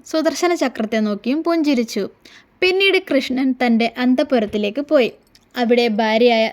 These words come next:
സത്യഭാമ തന്റെ സൗന്ദര്യം കണ്ണാടിയിൽ നോക്കി ആസ്വദിക്കുകയായിരുന്നു. കൃഷ്ണനെ കണ്ട സത്യഭാമ ചോദിച്ചു, "പ്രഭോ, അങ്ങ്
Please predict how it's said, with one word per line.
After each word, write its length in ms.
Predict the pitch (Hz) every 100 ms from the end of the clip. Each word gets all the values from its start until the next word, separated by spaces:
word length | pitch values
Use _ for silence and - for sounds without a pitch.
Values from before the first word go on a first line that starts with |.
| - -
സത്യഭാമ 680 | 269 320 311 269 220 220
തന്റെ 320 | 220 247 233 240
സൗന്ദര്യം 560 | - 226 226 233 233
കണ്ണാടിയിൽ 600 | 226 254 254 277 277 262
നോക്കി 360 | 226 202 220 -
ആസ്വദിക്കുകയായിരുന്നു. 1080 | 226 220 233 220 233 214 233 220 196 202 202 - - - - -
കൃഷ്ണനെ 600 | - 349 - 359 359 359
കണ്ട 200 | 311 269 254 247
സത്യഭാമ 760 | - 233 214 247 240 233 214 208 _ -
ചോദിച്ചു, 500 | 233 208 214 226 208 - _ -
"പ്രഭോ, 460 | - 208 208 208 294 - _ _ -
അങ്ങ് 260 | 370 381